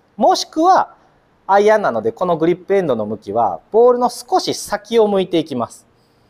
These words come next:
こういう状況ですね。で、ここから、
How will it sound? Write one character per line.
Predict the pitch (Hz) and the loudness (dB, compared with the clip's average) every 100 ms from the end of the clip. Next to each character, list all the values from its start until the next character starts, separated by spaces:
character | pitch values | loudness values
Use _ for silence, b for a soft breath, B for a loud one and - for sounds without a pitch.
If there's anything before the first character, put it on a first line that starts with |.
| _ _ _ _ _ _ _ _ _ _ _ _ _ _ _ _ _ _ _ _ _ _ _ _ _ _ | _ _ _ _ _ _ _ _ _ _ _ _ _ _ _ _ _ _ _ _ _ _ _ _ _ _
こ | - 127 | -4 -4
う | |
い | |
う | |
状 | 107 | -2
況 | 95 | -8
で | 87 | -12
す | - | -12
ね。 | 117 135 _ _ _ _ - | -14 -16 _ _ _ _ -10
で、 | 269 | -2
こ | 320 | 0
こ | 349 | 0
か | 339 330 | 2 2
ら、 | 349 320 | 4 2